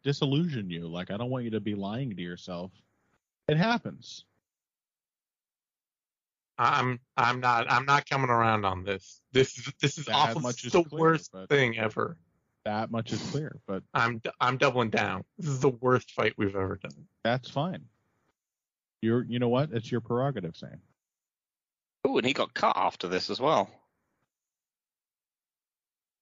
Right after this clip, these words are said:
Speaker 2: Silva?
Speaker 3: Yeah.
Speaker 2: Ah.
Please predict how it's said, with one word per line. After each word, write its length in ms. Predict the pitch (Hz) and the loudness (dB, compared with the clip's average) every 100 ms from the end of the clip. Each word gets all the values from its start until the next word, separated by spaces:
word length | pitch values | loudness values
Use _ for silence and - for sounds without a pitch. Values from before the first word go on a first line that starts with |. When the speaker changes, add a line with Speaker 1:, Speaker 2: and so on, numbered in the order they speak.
| _ _ _ _ | _ _ _ _
Speaker 2:
Silva? 420 | - 127 117 151 151 _ _ _ _ | -2 2 4 2 2 _ _ _ _
Speaker 3:
Yeah. 340 | 113 107 104 101 - _ _ _ _ - | 0 4 4 2 -4 _ _ _ _ -8
Speaker 2:
Ah. 540 | 92 87 85 87 87 | -2 2 4 4 2